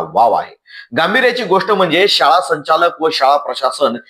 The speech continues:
हे मुलांच्या शिक्षणाकडे, देखभालीकडे लक्ष देण्याऐवजी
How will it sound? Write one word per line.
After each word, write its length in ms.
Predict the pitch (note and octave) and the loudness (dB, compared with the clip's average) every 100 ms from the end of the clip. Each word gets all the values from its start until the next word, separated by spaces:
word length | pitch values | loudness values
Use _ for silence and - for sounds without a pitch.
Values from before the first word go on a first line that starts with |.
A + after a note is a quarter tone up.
| _ D#3+ | _ -2
हे 60 | |
मुलांच्या 460 | D#3+ C#3 G3 G#3+ G3 | 0 2 2 0 -2
शिक्षणाकडे, 680 | - - D#3+ D3+ D3+ D#3 D3+ | -2 -4 0 0 0 2 2
देखभालीकडे 840 | - - C3 A#2+ C3+ C#3 C3 C3 A2+ | -2 -6 -4 0 -2 0 0 -2 -2
लक्ष 240 | A2 - | -6 -8
देण्याऐवजी 560 | G#2+ A#2+ F#3 F3+ C#3 | -4 0 0 0 -4